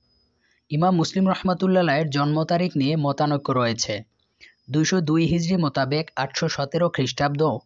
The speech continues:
মতান্তরে দুইশো ছয় হিজরি মোতাবেক আটশো একুশ খ্রিস্টাব্দে খোরাসানের প্রসিদ্ধ শহর নিশাপুর গ্রামে জন্মগ্রহণ করেন। অধিকাংশ ইতিহাসবিদগণ তার মৃত্যুকাল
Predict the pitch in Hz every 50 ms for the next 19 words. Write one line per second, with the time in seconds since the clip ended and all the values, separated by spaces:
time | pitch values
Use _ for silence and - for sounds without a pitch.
0 | _ - 127 131 139 139 170 165 180 170 - 139 120 127 147 165 - _ _ _
1 | _ - - - _ _ _ 131 147 151 - 165 156 147 - 143 156 175 180 143
2 | 151 147 143 147 160 160 160 160 - 175 170 151 135 135 151 - - _ - 131
3 | 135 - - 147 139 - 139 139 - 185 185 - - - - 151 143 - - 175
4 | 165 139 117 131 143 - - _ _ _ _ _ _ - 147 147 151 151 - 185
5 | 175 180 185 180 - 151 143 - - 160 160 165 170 156 - 139 120 120 147 151
6 | 147 139 139 143 - 156 160 - 180 175 170 139 135 131 135 135 151 165 165 151
7 | 135 135 139 135 135 131 135 127 127 131 127 123 123 120 110 113 101 98 98 -
8 | - _ _ _ _ _ _ _ _ _ _ _ - 127 139 143 170 160 185 185
9 | 190 175 - 185 147 131 143 - 156 156 175 180 175 180 180 175 165 147 143 143
10 | 135 147 160 - - _ 135 135 139 131 135 151 147 - - 185 175 - 139 131
11 | 139 156